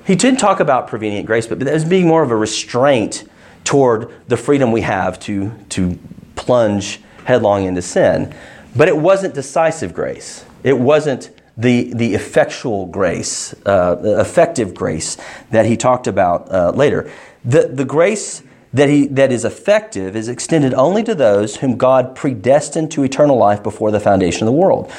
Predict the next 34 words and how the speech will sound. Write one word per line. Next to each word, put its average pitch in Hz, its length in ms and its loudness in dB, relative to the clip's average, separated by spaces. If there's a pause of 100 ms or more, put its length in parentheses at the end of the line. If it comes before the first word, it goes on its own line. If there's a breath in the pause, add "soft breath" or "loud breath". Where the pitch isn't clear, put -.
(140 loud breath)
So - 120 0
the 143 160 2
act 170 300 0
of 147 80 -6
faith 208 640 -2 (240 soft breath)
results 135 460 0
not 190 260 0
from 170 380 -4 (100)
the - 80 -6
sinner's 190 480 0
free 151 240 -2
will, 139 760 0 (120)
which 110 160 -8
was 104 120 -2
Pelagianism. 113 920 -2 (500 loud breath)
The 151 140 4
act 202 220 -2
of 135 80 -6
faith 175 600 0 (240 soft breath)
results 151 460 2
from 135 180 -4
God's 147 300 0
free 185 280 -6
grace, 135 680 -2 (460 soft breath)
which 131 180 2
is 151 80 0
bestowed 110 540 0
on 110 200 0
the 120 60 0
elect 95 360 0
only. 151 280 2
So 110 160 0
who's 160 240 0
free? 98 460 0